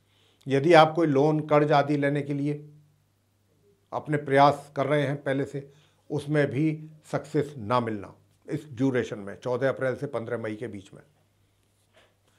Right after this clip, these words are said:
और इसके अतिरिक्त जो आपका स्वास्थ्य है वो भी प्रभावित होने की बहुत अधिक संभावना है। आपका हेल्थ,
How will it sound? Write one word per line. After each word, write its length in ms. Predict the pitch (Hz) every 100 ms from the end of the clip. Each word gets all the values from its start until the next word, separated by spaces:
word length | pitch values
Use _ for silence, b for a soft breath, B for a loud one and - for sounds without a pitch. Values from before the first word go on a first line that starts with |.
| b b b
और 460 | 185 208 175 - - _ -
इसके 260 | 151 220
अतिरिक्त 540 | 190 175 151 - - - -
जो 140 | 156
आपका 320 | 156 143 175 160
स्वास्थ्य 500 | - 147 160 - 113
है 140 | - _ _ _ _ _ _
वो 160 | 120 127
भी 240 | 110 165 175 - - _ _ 139
प्रभावित 520 | 110 110 127 160 156
होने 260 | 120 131
की 120 | 123 143
बहुत 260 | 107 135
अधिक 220 | 120 113 -
संभावना 500 | 110 101 98 104 95
है। 140 | - _ _ _ _ _ _ _ _ -
आपका 320 | 120 - 123
हेल्थ, 380 | 107 120 98